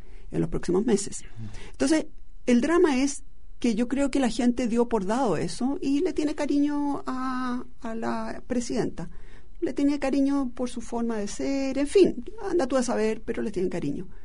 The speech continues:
Yo creo que votaron por ella, por el cariño que le tienen. Pero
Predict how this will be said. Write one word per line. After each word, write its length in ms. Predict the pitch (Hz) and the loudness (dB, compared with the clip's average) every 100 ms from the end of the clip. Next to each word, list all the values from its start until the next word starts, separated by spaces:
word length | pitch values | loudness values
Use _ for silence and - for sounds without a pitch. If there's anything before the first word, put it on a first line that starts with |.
| - - - | -8 -8 -4
Yo 100 | 277 | -2
creo 120 | 302 | 0
que 80 | 320 | 0
votaron 320 | 269 262 277 | 0 0 0
por 160 | - | 0
ella, 280 | 180 175 - - | 0 -2 -4 -4
por 100 | 170 | -4
el 40 | |
cariño 320 | 175 175 190 | -2 0 0
que 80 | 180 | 0
le 100 | 143 | -4
tienen. 320 | - 127 127 - - - - - - - - - - | -4 -4 -4 -6 -8 -8 -8 -8 -6 -6 -4 -6 0
Pero 360 | - 175 165 - | 4 6 6 0